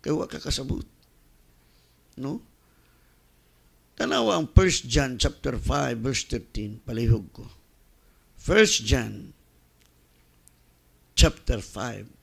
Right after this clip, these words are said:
verse sixteen. Uh, verse thirteen.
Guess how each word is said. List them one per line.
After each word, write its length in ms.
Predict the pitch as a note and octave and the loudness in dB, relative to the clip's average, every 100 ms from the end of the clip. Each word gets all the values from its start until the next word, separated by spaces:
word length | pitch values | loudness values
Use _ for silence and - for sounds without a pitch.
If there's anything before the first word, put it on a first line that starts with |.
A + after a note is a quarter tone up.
| - _ _ _ _ _ _ _ _ _ _ _ _ _ _ _ _ _ _ _ _ _ _ _ _ - _ _ - | -20 _ _ _ _ _ _ _ _ _ _ _ _ _ _ _ _ _ _ _ _ _ _ _ _ -20 _ _ -10
verse 400 | F#2+ D3+ G#3+ G3 | 2 4 4 4
sixteen. 680 | - D3+ - - - - - - _ _ _ _ _ _ - - _ _ _ _ _ | 0 -2 -4 -10 -12 -14 -18 -20 _ _ _ _ _ _ -20 -20 _ _ _ _ _
Uh, 240 | C3+ C#3+ | 0 2
verse 400 | A#2+ C3 F#3+ - - | 2 4 4 4 0
thirteen. 640 | D#3+ A#2+ - A#2 - | -2 -2 -4 -10 -12